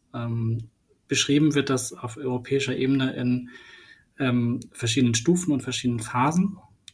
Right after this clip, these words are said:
Also wenn man jetzt eine, äh, eine Auslobung hat, zum Beispiel Bak-, Bakterizid,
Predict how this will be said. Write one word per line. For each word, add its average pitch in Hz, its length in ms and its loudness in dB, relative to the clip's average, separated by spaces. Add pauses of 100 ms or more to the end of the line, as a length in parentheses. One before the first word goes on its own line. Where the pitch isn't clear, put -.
Also 127 240 -2
wenn 131 120 4
man 139 120 6
jetzt 135 240 0
eine, 127 260 0 (760)
äh, - 20 -14
eine 120 300 -6
Auslobung 123 480 -2
hat, 180 160 -2
zum 131 140 2
Beispiel 120 880 0
Bak-, - 260 -6
Bakterizid, 127 680 -4